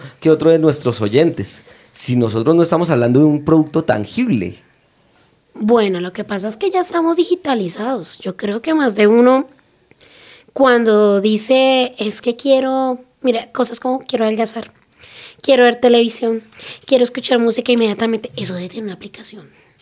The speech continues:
Speaker 2: Y empieza. Entonces, depende del celular que tengas, si va
Speaker 1: Ujú.
Speaker 2: a Google Play o al App Store, y empieza a revisar. Y encuentra soluciones.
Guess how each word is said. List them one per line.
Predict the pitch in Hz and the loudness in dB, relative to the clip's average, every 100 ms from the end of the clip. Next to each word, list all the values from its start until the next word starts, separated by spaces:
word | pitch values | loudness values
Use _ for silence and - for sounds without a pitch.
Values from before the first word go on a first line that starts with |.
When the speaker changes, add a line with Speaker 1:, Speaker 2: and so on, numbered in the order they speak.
| _ | _
Speaker 2:
Y | 233 | 0
empieza. | 214 220 208 175 | 0 0 -4 -4
Entonces, | - - 202 | -16 -12 -10
depende | 190 185 262 294 294 | -10 -6 -4 -2 -2
del | 277 | -4
celular | 262 214 202 214 | -6 -6 -8 -10
que | 254 | -8
tengas, | 285 285 269 | -4 -2 -2
si | 240 208 | -2 -2
va | 208 | -2
Speaker 1:
Ujú. | 135 120 143 - | -4 -8 -12 -6
Speaker 2:
a | 247 | 0
Google | 240 240 233 | 2 2 0
Play | 226 269 277 | 0 4 6
o | 262 | 4
al | 214 | 2
App | 214 | 0
Store, | 220 - 254 247 277 - - - - - | -4 0 4 4 2 -4 -18 -20 -20 -6
y | 254 | -4
empieza | 247 320 427 | -2 -2 0
a | |
revisar. | 403 294 - 330 - - _ _ _ _ _ _ _ _ - | 0 0 0 -2 -2 -12 _ _ _ _ _ _ _ _ -4
Y | 226 | -2
encuentra | 226 233 220 214 208 | 0 -2 -4 -4 -10
soluciones. | 285 247 - 175 - - | -8 -8 -8 -12 -18 -20